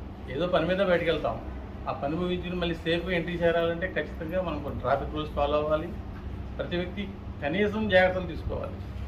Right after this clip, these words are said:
సపోజ్ మనం రోడ్డుదే చూడండి, మన కోర్టు ఎదురుగా ఉన్న రోడ్డు, ఇక్కడ ట్రాఫిక్, ఆ రోడ్డు క్రాస్ చేయాలంటే చాలా ప్రమాదకరంగా ఉంది,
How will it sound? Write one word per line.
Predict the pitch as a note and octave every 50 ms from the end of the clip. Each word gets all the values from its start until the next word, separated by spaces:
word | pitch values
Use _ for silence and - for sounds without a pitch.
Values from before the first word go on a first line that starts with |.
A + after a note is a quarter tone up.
| - -
సపోజ్ | C#3+ C3+ E3 F3 E3+ E3
మనం | D#3+ D#3+ D#3+ D3 C#3+
రోడ్డుదే | D#3 E3+ E3+ F3 F#3+ F3 E3
చూడండి, | E3 D#3+ E3 D#3+ - - - - - -
మన | - C3 -
కోర్టు | D3 D3 D3+ D#3
ఎదురుగా | E3 D#3+ D#3 D#3 D3+
ఉన్న | D3+ D3 C#3+ C#3
రోడ్డు, | C#3 C#3 - - - - - - - - - - - -
ఇక్కడ | - - D3+ - -
ట్రాఫిక్, | C3+ C#3 D#3 D#3 G3 F#3 - - F3+ F3 F3 F3 E3 - D#3+ C#3+
ఆ | C3+ C3 B2+ B2+ C3+
రోడ్డు | D#3 E3+ E3+
క్రాస్ | - E3+ E3+ E3 E3 E3+
చేయాలంటే | E3+ E3 E3 E3 D#3+ - D3+
చాలా | C#3+ D#3
ప్రమాదకరంగా | D#3 D#3 D#3 D3+ D3+ D3 D3+ D3+ C#3 C#3 B2+ B2+ B2 B2
ఉంది, | - - -